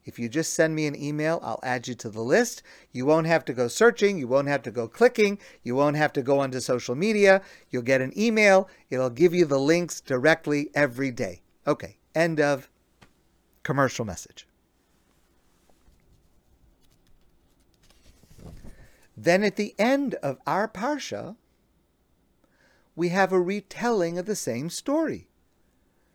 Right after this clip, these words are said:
At the end of Mishpatim, near the end, "V'nigash Moshe levado el Hashem." Moshe speaks to God, and God tells him, "Get ready." Moshe comes, and he tells the people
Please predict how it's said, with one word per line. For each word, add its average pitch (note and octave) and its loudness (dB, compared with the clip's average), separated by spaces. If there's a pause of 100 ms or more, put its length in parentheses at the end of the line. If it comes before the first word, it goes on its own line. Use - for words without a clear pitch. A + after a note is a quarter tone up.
(360)
At - -14
the A#2 -4
end G#3 0
of C#4+ 2 (280)
Mishpatim, A3+ 0
near D#3+ 2
the G3+ 2
end, B2 2
"V'nigash D#3+ 6
Moshe A#3+ 4
levado G#3+ 6
el A#3 8
Hashem." C4 6 (760)
Moshe G3 10
speaks - -4
to - -10
God, D3 -12 (1040)
and A3 6 (120)
God F#3 10
tells E3 6
him, D3 2 (320)
"Get C#3+ 2
ready." G#2+ -12 (640)
Moshe G#3 6
comes, F3+ -2 (460)
and D3+ 2
he C#3+ 0
tells F3 8
the D3 2
people D3+ 2